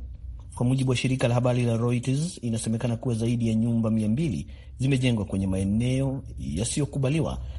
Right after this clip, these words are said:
na ambayo serikali ya Israel imeamua kuhalalisha. Peace Now limeongeza kusema kuwa serikali ya Israel imeongeza ujenzi wakati wa utawala wa Trump, ikisemekana kuwa zaidi ya nyumba elfu kumi na mbili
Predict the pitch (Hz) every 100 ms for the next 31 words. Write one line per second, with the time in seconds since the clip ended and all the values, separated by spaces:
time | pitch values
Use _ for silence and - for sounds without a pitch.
0 | - 135 175 175 - 131 - 131 113 120
1 | 117 92 92 98 107 101 101 92 - 92
2 | 76 92 92 87 - - - - - -
3 | - - 226 - 202 190 131 139 135 135
4 | 127 131 127 120 - 123 117 123 - 113
5 | 113 156 151 - 190 196 107 78 82 107
6 | - 104 107 107 120 113 104 117 117 113
7 | 120 120 113 120 113 107 110 113 107 104
8 | - 151 - - - - - 135 135 131
9 | 131 123 - 123 117 120 117 110 113 120
10 | 117 110 104 123 120 135 117 110 135 139
11 | 76